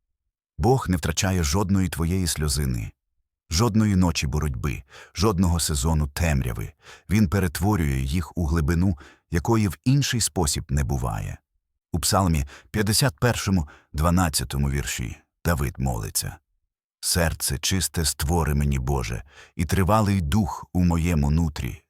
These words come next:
віднови». І саме це відбувається з кожним, хто проходить свій адулам. Апостол Павло у першому посланні до Коринтян, дев'ятому розділі, двадцять шостому вірші,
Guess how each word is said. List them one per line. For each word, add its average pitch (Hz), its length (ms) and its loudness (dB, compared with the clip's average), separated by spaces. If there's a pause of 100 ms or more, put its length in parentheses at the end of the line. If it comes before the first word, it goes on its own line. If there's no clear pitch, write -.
(140)
віднови». 69 600 -4 (800)
І 87 80 0
саме 147 380 4
це 87 320 2
відбувається 82 720 0
з - 80 -2
кожним, 76 540 2 (300)
хто - 260 0
проходить 101 600 2
свій 101 380 -2
адулам. 65 680 -2 (1080)
Апостол 80 540 0
Павло 87 520 2 (280)
у 95 100 2
першому 92 560 2
посланні 90 500 2
до 80 120 0
Коринтян, 73 640 -2 (460)
дев'ятому 69 520 -2
розділі, 69 480 -4 (320)
двадцять 98 420 0
шостому 95 480 0
вірші, 98 400 -2